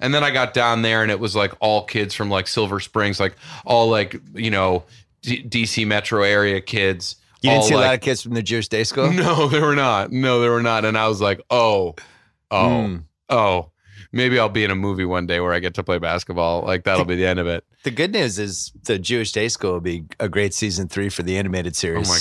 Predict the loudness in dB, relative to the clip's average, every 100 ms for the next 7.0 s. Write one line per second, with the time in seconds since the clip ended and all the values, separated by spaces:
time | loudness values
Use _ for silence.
0 | -2 -6 -6 -8 -4 -4 -4 -2 2 2
1 | 0 0 2 2 0 -2 -2 0 -2 -2
2 | -4 -4 -4 -6 -4 -4 -2 0 0 0
3 | 0 2 0 -2 0 0 0 0 0 -2
4 | -4 -2 -4 -2 -2 -2 -2 -2 2 2
5 | 0 0 0 0 0 0 -2 -2 -2 -2
6 | 0 2 2 4 2 0 -4 -2 2 2